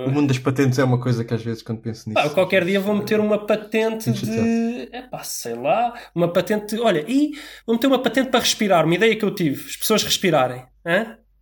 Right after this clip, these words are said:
Speaker 1: Uhum.
Speaker 2: Mete lá uma patente e depois mete toda a gente em tribunal porque estão a respirar sem, sem pagarem direitos de autor. Se-, eu presumo que nunca ninguém
Speaker 1: Exato.
Speaker 2: se tenha lembrado de meter esta. Eh,
Speaker 1: Esta patente, acho que não, acho que não.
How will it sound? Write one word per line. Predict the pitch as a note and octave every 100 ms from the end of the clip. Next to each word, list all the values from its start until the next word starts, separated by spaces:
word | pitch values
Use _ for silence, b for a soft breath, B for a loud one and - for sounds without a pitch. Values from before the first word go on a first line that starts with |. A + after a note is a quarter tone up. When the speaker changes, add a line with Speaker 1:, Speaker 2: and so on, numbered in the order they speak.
| -
Speaker 1:
Uhum. | B2 A#2+ A#2+
Speaker 2:
Mete | C3 B2
lá | G#3+
uma | G#3+ G#3
patente | G#3+ G#3+ G3+ G3 G#3+ - -
e | G#3
depois | G3+ A3+ A#3 A#3
mete | A3+ A3 G#3+ - -
toda | A3+
a | A3
gente | G#3+ G#3+
em | G#3+
tribunal | G#3+ G#3 G#3+
porque | G#3+ G#3+
estão | A3+
a | A3
respirar | A3 - G#3
sem, | G#3 - G#3 G#3 G#3
sem | - G3+
pagarem | G3+ G3 G3 F#3+
direitos | F#3+ F#3+
de | G3
autor. | F#3 F#3+ F3 - _
Se-, | - A#3
eu | A3+
presumo | C4+ C4+ A#3 -
que |
nunca | D3 D#3
ninguém | D3+ D3+
Speaker 1:
Exato. | D3+
Speaker 2:
se |
tenha | D#3 D3
lembrado | C3+ C3 C3
de | C3+
meter | C3 C3+
esta. | A#2 - C#3+ _ -
Eh, | C#3 B2 B2 -
Speaker 1:
Esta | B2+ - A#2+
patente, | C3 A#2+ G#2+ A2+
acho |
que | -
não, | B2 - - -
acho | A2
que | -
não. | G2+